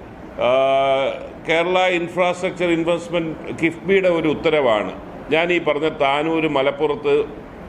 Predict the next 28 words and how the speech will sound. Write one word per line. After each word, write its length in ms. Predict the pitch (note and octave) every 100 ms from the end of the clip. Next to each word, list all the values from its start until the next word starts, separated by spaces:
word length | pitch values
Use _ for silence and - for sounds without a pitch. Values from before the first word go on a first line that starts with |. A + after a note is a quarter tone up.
| -
സ്ഥലം 360 | - C#3 C#3+ D3+
ഏറ്റെടുക്കാനുള്ളത്. 760 | C3+ B2+ A#2+ G#2+ F#2 D#2+ C2+ - - - - - -
ഇവര് 340 | F3+ G#3+ A3+ A3+ G3+
എല്ലാ, 280 | - F#3 G3
എൽ 280 | E3 E3 G3+
എ 40 |
ആർ 200 | G#3 G3+
ആർ 160 | G3 G3
ആക്ട് 240 | F#3+ F#3
പ്രകാരം 500 | F#3 F#3 F3+ F3 G3
സെക്ഷൻ 400 | G3 F3+ F3+ G#3
വൺ 180 | F#3+ F#3
സീറോ 280 | F3+ G3+ G3+
നയൻ 140 | F#3+
എന്ന് 180 | F#3 F#3
പറയുന്നത് 580 | F3+ E3+ F3 E3+ F3+ G3+ - - -
ബെറ്റർ 300 | D3 A3+ A#3+
കോമ്പൻസേഷനാണ്. 880 | A3+ A3 G#3 F#3+ F3 C#3 B2 D#2 - - - - - - - - -
സെക്-, 400 | D#3 E3 - F#3 -
സെക്ഷൻ 340 | G#3 G#3 A#3
വൺ 180 | A3 G#3+
സീറോ 220 | A#3 A#3
നയൻ 220 | A3+ G#3+
ഉണ്ട്, 120 | F#3 D#3
അത് 120 | F#3+
ബെറ്റർ 340 | F#3+ G#3 B3
കോമ്പൻസേഷനുള്ള 720 | A3+ A3+ A3 G3 G3+ F#3+ F3 D3+
അവസരമാണ്. 480 | B2+ A#2 D#2+ D2+